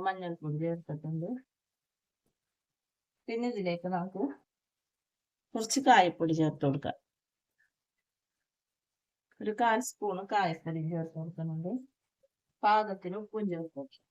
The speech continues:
ഉപ്പും ചേർത്ത് കൊടുക്കുന്നുണ്ട്. ഇനി നമുക്ക് പാകത്തിന് വെള്ളം ഒഴിച്ച് കൊടുക്കാം.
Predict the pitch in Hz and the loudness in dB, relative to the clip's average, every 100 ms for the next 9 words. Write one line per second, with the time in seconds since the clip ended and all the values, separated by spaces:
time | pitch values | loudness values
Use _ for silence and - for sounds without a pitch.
0 | _ _ _ _ _ 220 214 - 214 185 | _ _ _ _ _ -12 -6 2 2 4
1 | 165 - 165 - 160 156 151 147 - _ | 2 2 0 0 0 2 0 -2 -8 _
2 | _ _ _ _ _ _ _ _ _ _ | _ _ _ _ _ _ _ _ _ _
3 | _ _ 233 240 220 - 220 214 196 170 | _ _ 4 4 2 4 8 8 6 -2
4 | 165 175 190 180 151 - 160 156 - 156 | 0 0 0 0 -2 -2 -6 -8 -12 -16